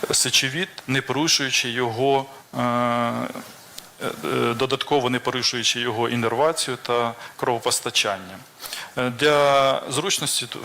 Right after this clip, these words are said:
на даному етапі можна використовувати стентування сечоводів, щоб не,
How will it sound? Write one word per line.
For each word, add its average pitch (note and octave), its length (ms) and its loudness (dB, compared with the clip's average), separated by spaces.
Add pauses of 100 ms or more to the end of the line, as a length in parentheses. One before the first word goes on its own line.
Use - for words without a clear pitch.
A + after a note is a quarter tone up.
(140)
на B2+ 180 2
даному B2 340 2
етапі C3+ 320 0
можна B2 300 0
використовувати A2+ 920 -2
стентування A2 640 -2
сечоводів, C3+ 600 -4 (420)
щоб A2 280 0
не, A2+ 400 2